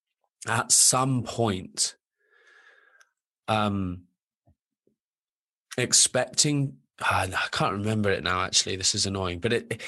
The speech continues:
essentially the point I was trying to get across is, with some clients, forget bodybuilders, at some point it's, it's the definition of insanity, you know, quoting kind of Einstein,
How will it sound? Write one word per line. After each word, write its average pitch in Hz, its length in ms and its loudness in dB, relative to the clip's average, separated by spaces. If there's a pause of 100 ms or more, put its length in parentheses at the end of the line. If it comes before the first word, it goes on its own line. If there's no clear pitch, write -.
(120)
essentially 185 500 4
the 123 80 0
point 120 340 -2
I 95 60 2
was 101 100 2
trying 110 180 2
to 101 60 0
get 107 160 0
across - 440 0
is, 90 220 0 (800)
with 123 160 2
some 160 320 4
clients, 98 360 0
forget 123 300 -2
bodybuilders, 101 640 -2 (340)
at 160 160 -2
some 202 400 4
point 143 360 0 (140)
it's, 120 340 2 (200)
it's 123 340 2 (280)
the 123 160 0
definition 139 800 2
of 107 240 -2
insanity, 123 640 2
you 95 100 -4
know, 95 140 -4
quoting 104 640 -2
kind 92 180 -6
of 87 80 -4
Einstein, 101 640 0